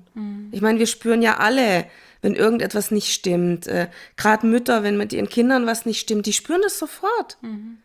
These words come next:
Speaker 2: Da brauchen sie kein Telefon oder kein G P S oder sonst irgendwas.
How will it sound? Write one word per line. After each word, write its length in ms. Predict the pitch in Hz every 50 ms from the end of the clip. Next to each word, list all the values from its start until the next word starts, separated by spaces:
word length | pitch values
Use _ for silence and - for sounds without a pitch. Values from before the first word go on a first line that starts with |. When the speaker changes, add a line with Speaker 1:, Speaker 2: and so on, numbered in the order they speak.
| _ _ _ _ _ -
Speaker 2:
Da 80 | 233
brauchen 260 | 208 220 226 254 285
sie 100 | 277 294
kein 240 | 277 - 285 285 269
Telefon 800 | 277 - 269 262 262 262 240 247 - 240 240 240 240 240 240 233
oder 200 | 226 220 220 214
kein 380 | - - 220 208 208 208 220
G 160 | 208 - 240 233
P 160 | 240 - 240
S 220 | - - 233 233 240
oder 160 | 214 214 208
sonst 300 | 208 214 220 220 - -
irgendwas. 300 | - 220 220 220 214 208